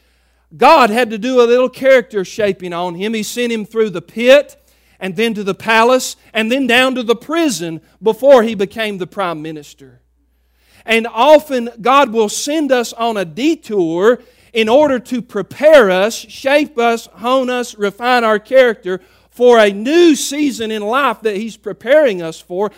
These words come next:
a higher calling, and the only way He can prepare us is to send us the long way around. You see, character development takes priority over the destination. What I mean is that God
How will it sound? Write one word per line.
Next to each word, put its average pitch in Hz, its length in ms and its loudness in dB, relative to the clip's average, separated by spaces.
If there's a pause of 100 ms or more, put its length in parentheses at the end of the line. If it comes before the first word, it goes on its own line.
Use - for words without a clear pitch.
(160)
a 208 140 0
higher 247 420 2
calling, 240 540 -4 (260)
and 208 220 -6
the 190 120 -2
only 269 280 0
way 240 300 -2
He 233 160 -8
can 208 200 -12
prepare 226 480 0
us 185 240 -4 (240)
is 208 240 -2
to 165 120 -10
send 240 440 -8
us 170 480 -6
the 147 160 -12
long 175 460 -8
way 180 160 -10
around. 160 600 -18 (580)
You 220 100 -6
see, 240 180 -8
character 254 540 2
development 190 720 -4 (540)
takes 233 340 -2
priority 233 640 2
over 247 320 2
the 208 100 -6
destination. 247 920 -6 (640)
What 254 180 2
I 240 80 2
mean 262 220 -4
is 196 200 -8
that 214 200 -8
God 202 560 2